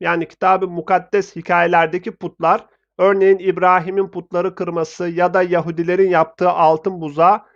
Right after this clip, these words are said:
anlatılmasına rağmen Mekkeli müşriklerin gelenek tarafından varsayılan putlarından hiçbir yerde bahsedilmemektedir. Kur'an tarafından şikayet edilen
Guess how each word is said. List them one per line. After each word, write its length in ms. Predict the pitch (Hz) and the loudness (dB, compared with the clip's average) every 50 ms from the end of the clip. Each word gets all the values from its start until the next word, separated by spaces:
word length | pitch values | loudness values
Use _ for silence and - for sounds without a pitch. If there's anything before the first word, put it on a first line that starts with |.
| _ _ _ _ | _ _ _ _
anlatılmasına 840 | - 156 170 180 190 196 196 208 196 202 202 202 - 233 226 226 226 | 0 2 2 4 2 2 2 -2 -2 -2 -4 -6 -4 -2 -2 0 2
rağmen 360 | 202 175 170 170 190 220 233 | 2 0 0 0 -2 -2 -4
Mekkeli 500 | 208 202 220 233 226 - - 202 185 185 | -2 -2 -2 -2 -2 -2 -2 -2 -2 -2
müşriklerin 680 | 180 185 170 - - 175 175 - 180 190 214 226 208 | -6 -8 -8 -10 -12 -12 -8 -6 -4 -4 -4 -4 -2
gelenek 440 | 175 185 185 190 190 208 220 214 - | -2 -2 0 0 0 -2 -4 -2 -2
tarafından 560 | 208 185 175 165 - 175 170 185 190 190 185 | -2 0 0 -2 -2 -4 -2 0 0 0 2
varsayılan 680 | 202 208 202 208 - - 185 175 165 175 180 175 170 | 4 2 2 2 0 -4 -4 -2 0 0 0 -2 -2
putlarından 520 | - 175 185 - 185 160 160 165 190 208 214 | -6 -10 -6 -4 -2 -2 -2 -2 -2 -2 -2
hiçbir 280 | 208 202 - - 220 | -2 -4 -2 0 2
yerde 420 | 202 190 165 160 165 185 247 262 - _ _ _ _ _ _ _ _ _ _ | 4 4 4 4 4 4 2 2 0 _ _ _ _ _ _ _ _ _ _
bahsedilmemektedir. 1160 | - 185 190 180 - - 208 202 226 220 208 190 165 156 143 131 - - 151 156 196 226 240 254 - _ _ _ _ _ | 4 4 4 4 4 2 2 2 2 0 0 0 2 0 -2 -4 -4 -4 -2 0 0 0 -2 -2 -10 _ _ _ _ _
Kur'an 340 | _ - 175 214 240 262 269 | _ -2 2 2 2 2 2
tarafından 560 | 247 226 190 185 180 - 170 170 165 160 156 | 0 0 -2 -2 -4 -4 -4 -2 -2 -2 -2
şikayet 520 | 156 - - 175 - 196 202 208 220 226 220 | -2 -4 -8 -4 0 2 2 4 2 2 0
edilen 460 | 196 165 165 165 190 208 233 233 | -2 0 0 0 0 0 0 -2